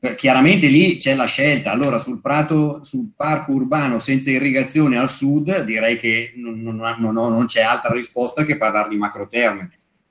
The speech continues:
Secondo me, al, poi la varietà se ne riparla, però lì direi che non ci sono alternative. E il,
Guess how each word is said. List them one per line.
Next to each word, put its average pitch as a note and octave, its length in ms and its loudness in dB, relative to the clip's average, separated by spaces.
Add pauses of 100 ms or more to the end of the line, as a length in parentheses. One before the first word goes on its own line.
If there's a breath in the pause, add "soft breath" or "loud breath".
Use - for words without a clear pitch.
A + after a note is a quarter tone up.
Secondo A2 320 -2
me, B2 220 2
al, A#2 200 -2 (160)
poi A#2+ 380 2
la G#2 100 -4
varietà B2+ 840 2
se - 180 -6
ne G#2 140 -2
riparla, F#2+ 560 -4 (280)
però A#2 460 2
lì A#2+ 380 4
direi A2 320 2
che A2 80 -4
non G#2+ 180 0
ci G2+ 140 -6
sono A2 240 -4
alternative. G2+ 760 -4 (600)
E G#2+ 840 -2
il, A#2 540 0